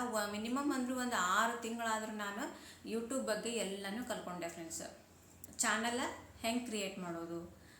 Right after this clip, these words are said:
ಆಮೇಲೆ ಯಾ-, ಯಾ-, ಎಡಿಟಿಂಗ್ ಹೆಂಗೆ ಮಾಡೋದು, ಆಮೇಲೆ, ಆ, ಈಗ ನಾವು ಥಂಬ್ನೇಲ್‌ಗಳು ಮಾಡ್ತೀವಲ್ಲ, ಥಂಬ್ನೇಲ್ ಹೆಂಗೆ ಮಾಡೋದು, ಟ್ಯಾಗ್ಸ್ ಹೆಂಗೆ ಹಾಕೋದು,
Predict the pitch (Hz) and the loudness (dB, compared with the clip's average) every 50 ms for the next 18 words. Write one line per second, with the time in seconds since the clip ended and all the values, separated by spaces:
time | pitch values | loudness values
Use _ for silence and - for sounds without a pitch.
0 | - - - 202 202 202 202 202 196 208 208 202 202 202 196 - - - 220 208 | -8 -2 0 2 2 2 0 0 0 -2 -2 0 0 0 0 -2 -2 0 0 2
1 | 208 208 208 202 208 208 202 208 254 - - 262 262 240 247 226 214 202 190 185 | 2 2 2 2 2 2 2 2 2 2 2 2 2 2 2 0 0 0 0 0
2 | 170 156 160 160 151 156 156 156 156 - - - - - - - - - - - | 0 0 0 -2 -4 -4 -6 -8 -10 -12 -14 -18 -20 -20 -20 -20 -20 -20 -20 -8
3 | - 196 202 202 208 208 202 202 202 202 202 196 196 202 196 202 - - - - | -4 -2 0 2 2 0 0 0 -2 -2 0 0 -2 -2 -4 -8 -10 -14 -18 -20
4 | - - - 214 202 202 190 190 196 196 202 208 190 202 214 214 208 208 208 208 | -18 -16 -12 -10 -6 -6 -4 -4 -2 -2 -2 -4 -2 -2 -2 0 0 -2 0 0
5 | 214 208 214 220 233 240 233 233 233 233 226 220 220 214 - 226 208 202 202 233 | 2 2 2 2 2 0 0 0 2 4 4 4 4 2 0 -2 -4 -2 -2 -2
6 | 294 - - - - - - - - 214 214 226 247 262 262 247 240 220 214 202 | -2 -2 -4 -10 -14 -16 -10 0 2 4 4 4 4 2 4 4 2 2 2 2
7 | 185 180 175 180 180 180 180 - 208 196 208 233 240 233 - 247 226 220 214 214 | 0 0 0 -2 -4 -4 -4 0 4 6 6 8 6 6 4 4 2 0 0 -2
8 | 214 202 180 - - 185 180 175 175 175 175 175 - - - | -2 -4 -6 -6 -6 -8 -8 -6 -6 -4 -6 -6 -6 -10 -14